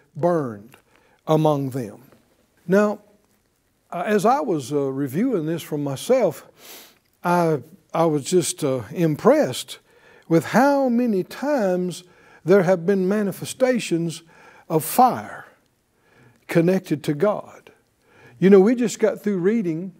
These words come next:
in the earlier, uh, one of the, one of these events where they failed to trust God was at the mountain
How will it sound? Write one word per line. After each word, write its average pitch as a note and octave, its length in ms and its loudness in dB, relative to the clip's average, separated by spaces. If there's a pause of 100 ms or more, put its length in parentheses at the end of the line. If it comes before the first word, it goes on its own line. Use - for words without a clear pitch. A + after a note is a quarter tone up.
(340)
in E3 180 0
the D#3 80 -2
earlier, E3 720 2 (300)
uh, C#3 380 -2
one E3+ 280 0
of E3+ 80 -2
the, C#3+ 320 2
one F3 180 0
of F3+ 60 -2
these D#3 520 -4
events E3 680 -4 (300)
where D#3 240 4
they D3+ 320 0 (340)
failed D#3 360 0
to C#3 40 -14
trust D3+ 380 -4
God E3+ 320 0 (200)
was D3 280 0
at F#3+ 400 -2
the D3 100 -2
mountain D3+ 640 -2